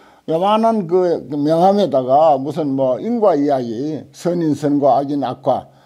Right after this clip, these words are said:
콩 심은 데 콩 나고 팥 심은 데 팥 난다. 니도, <clears throat> 어, 열심히 그, 그 저거 말하자면 그, 그 말 속에는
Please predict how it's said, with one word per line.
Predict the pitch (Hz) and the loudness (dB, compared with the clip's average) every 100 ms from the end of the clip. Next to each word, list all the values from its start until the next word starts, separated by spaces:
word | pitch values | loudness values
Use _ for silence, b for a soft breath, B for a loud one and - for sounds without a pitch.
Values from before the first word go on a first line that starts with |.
| b - | b -6
콩 | 165 143 | -2 -2
심은 | 165 165 | -2 -2
데 | 147 | -4
콩 | - 143 | -2 0
나고 | 143 143 139 | 0 0 -2
팥 | 135 151 | -2 -4
심은 | 160 160 147 | -4 -6 -4
데 | 131 | -4
팥 | 139 | -2
난다. | 131 127 113 104 - b b b | -2 -2 -2 -2 -4 b b b
니도, | 147 165 143 131 | 0 2 2 0
<clears throat> | - 139 147 120 - - _ - | 2 2 0 -4 -10 -20 _ -8
어, | 131 120 113 | -2 0 0
열심히 | 131 139 - 151 131 110 - | 0 -2 -4 -4 -2 -4 -6
그, | 135 123 120 - - _ | -4 -2 -4 -8 -18 _
그 | - 113 | -10 -8
저거 | 104 123 120 | -4 -2 0
말하자면 | 123 120 127 117 | 0 0 -2 -4
그, | 170 151 | -6 -6
그 | - 202 | 0 2
말 | 208 180 | 4 4
속에는 | - 156 151 143 | 2 0 0 -4